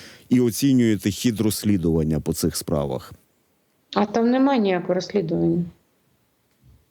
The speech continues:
Speaker 1: Тому що все засекречено, чи як? Чому?
Speaker 2: Ні, е, пан Миронюк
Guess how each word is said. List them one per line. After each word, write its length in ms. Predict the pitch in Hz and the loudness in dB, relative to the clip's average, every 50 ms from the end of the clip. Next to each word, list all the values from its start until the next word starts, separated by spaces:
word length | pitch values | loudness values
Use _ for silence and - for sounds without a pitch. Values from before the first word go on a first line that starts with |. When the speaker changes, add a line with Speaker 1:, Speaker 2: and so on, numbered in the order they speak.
| _ _ _ _ _ | _ _ _ _ _
Speaker 1:
Тому 180 | - 110 110 113 | 0 2 2 2
що 140 | 107 - 113 | 2 0 -2
все 220 | 98 - 127 120 | -2 0 -2 0
засекречено, 720 | 110 113 110 - 113 107 151 175 196 - - 98 90 85 | 0 0 0 -2 -2 -2 0 -2 -2 0 -2 0 0 0
чи 160 | - - 98 | 0 0 0
як? 200 | 90 80 69 - | 2 2 0 -4
Чому? 340 | - - 90 90 92 82 - - _ - | -4 -2 0 0 0 0 -2 -6 _ 0
Speaker 2:
Ні, 160 | 339 349 339 - _ _ - | 2 2 2 0 _ _ 2
е, 560 | 262 254 254 254 247 247 247 240 233 233 240 220 208 196 - - _ _ _ _ _ - 202 165 - - | 4 4 6 6 4 4 4 4 4 2 2 0 -2 -6 -10 -16 _ _ _ _ _ -4 -4 -4 -4 -2
пан 280 | - 262 302 370 349 277 | 0 0 2 4 4 4
Миронюк 680 | 233 226 240 220 190 190 208 254 269 254 - - | 4 4 2 2 2 2 0 0 -2 -4 -10 -18